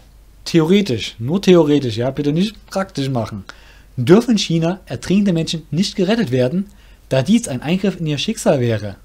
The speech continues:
Das ist nicht wirklich ein Gesetz, sondern eher ein,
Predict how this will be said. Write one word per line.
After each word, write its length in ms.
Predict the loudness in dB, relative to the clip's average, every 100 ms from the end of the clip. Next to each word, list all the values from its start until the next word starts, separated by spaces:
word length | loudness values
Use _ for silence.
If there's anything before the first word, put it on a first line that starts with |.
| -20 -20 -20 -20 -20 -20 -20 -20 -20 -8 -2
Das 160 | -2
ist 260 | -2 -6 -12 -18 -6
nicht 320 | -6 -4 0
wirklich 380 | 0 0 -4 -6
ein 320 | -4 -4 -8 -4
Gesetz, 560 | -2 0 -2 -4 -12 -14 -20 -20 -20 -20 -20 -20 -6
sondern 300 | -2 -2 -2
eher 320 | 4 4 4
ein, 300 | 0 -4